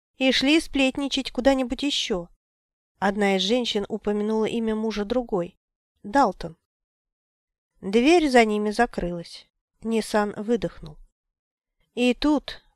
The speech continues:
прямо перед ним – резко распахнулась дверь кабинета министра. Огромный чужестранец держал Беату за плечо. Девушка двигалась к Ниссану спиной.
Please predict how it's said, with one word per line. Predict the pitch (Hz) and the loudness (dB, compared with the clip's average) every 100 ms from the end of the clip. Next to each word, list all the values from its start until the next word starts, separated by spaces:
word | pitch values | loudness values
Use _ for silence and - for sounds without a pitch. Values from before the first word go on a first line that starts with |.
| _ | _
прямо | 233 247 226 208 | 8 8 6 2
перед | 208 208 190 | 2 2 0
ним – | 254 285 277 _ _ _ _ | -2 -4 -6 _ _ _ _
резко | 202 262 311 - 262 | 2 4 4 4 2
распахнулась | 226 - 214 - 247 233 208 | 2 2 2 2 0 0 0
дверь | 202 240 233 | 2 2 2
кабинета | 208 196 202 196 190 | 0 -4 -4 -4 -4
министра. | 202 226 185 165 - 175 - _ _ _ _ _ _ _ _ - | -4 -4 -6 -8 -14 -16 -18 _ _ _ _ _ _ _ _ 0
Огромный | 202 202 220 269 254 233 214 | 0 4 6 6 6 2 0
чужестранец | 220 214 208 - 247 262 202 175 - - | -2 -2 -4 0 4 6 4 -4 -10 -10
держал | 196 220 254 262 | -2 2 4 4
Беату | 202 214 208 208 208 | 4 4 4 2 -2
за | 214 | -4
плечо. | - 233 - 185 170 _ _ _ _ _ _ _ | -4 -6 -6 -8 -10 _ _ _ _ _ _ _
Девушка | 196 269 294 - 277 | 0 4 4 2 0
двигалась | 220 226 220 208 - | 0 0 2 2 0
к | - | -4
Ниссану | 233 233 214 202 196 | -4 0 0 0 -4
спиной. | - 233 226 175 175 | -6 -4 -4 -6 -10